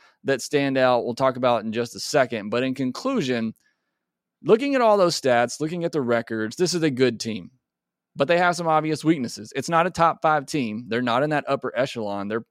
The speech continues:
a top ten team, but it's still a good team. But again, they have some obvious weaknesses, and I'm gonna go over some of those. O-, offensively,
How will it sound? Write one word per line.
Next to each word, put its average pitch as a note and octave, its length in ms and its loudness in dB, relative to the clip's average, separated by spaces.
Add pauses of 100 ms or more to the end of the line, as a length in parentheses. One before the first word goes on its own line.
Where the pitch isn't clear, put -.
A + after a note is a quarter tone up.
a C#3 80 0
top - 380 -4
ten C#3 300 -2
team, A2 420 -4 (340)
but A#2+ 120 0
it's - 120 -2
still E3+ 280 2
a D3+ 100 4
good B2+ 560 2 (340)
team. G#2+ 460 2 (280)
But A#2+ 100 0
again, A#2 380 -2
they A#2 120 0
have C#3+ 300 2
some - 200 -8
obvious C3 460 0
weaknesses, A2 720 -6
and G#2 80 -10
I'm G#2+ 60 -6
gonna A#2 120 -6
go C3 180 2
over B2+ 160 0
some A2+ 220 -4
of G#2 100 -6
those. F#2+ 340 -4 (100)
O-, A#2 60 -10 (140)
offensively, B2+ 760 -2